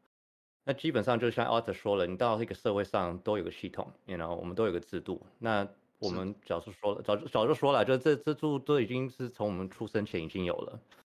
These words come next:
Speaker 1: 所以，you know，可能有一些地方，比如说你像你可能对这个村长不太了解，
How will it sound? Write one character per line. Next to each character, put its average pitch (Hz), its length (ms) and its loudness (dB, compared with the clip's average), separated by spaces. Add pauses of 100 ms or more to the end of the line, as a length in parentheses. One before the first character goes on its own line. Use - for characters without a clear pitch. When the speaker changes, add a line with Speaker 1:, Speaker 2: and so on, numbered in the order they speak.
(280)
Speaker 1:
所 113 160 4
以， 107 340 4 (300)
you 113 120 -6
know， 95 140 2
可 - 120 -8
能 107 100 0
有 110 120 4
一 95 40 0
些 117 120 -4
地 117 160 -4
方， 104 220 -2
比 87 120 -8
如 85 120 -8
说 101 140 -8
你 87 60 -6
像 95 260 -6
你 85 80 -8
可 82 100 -14
能 80 120 -8
对 90 180 0
这 101 120 -8
个 90 60 -4
村 101 220 -6
长 78 200 -4
不 - 100 -6
太 87 200 -4
了 78 180 -2
解， - 300 -8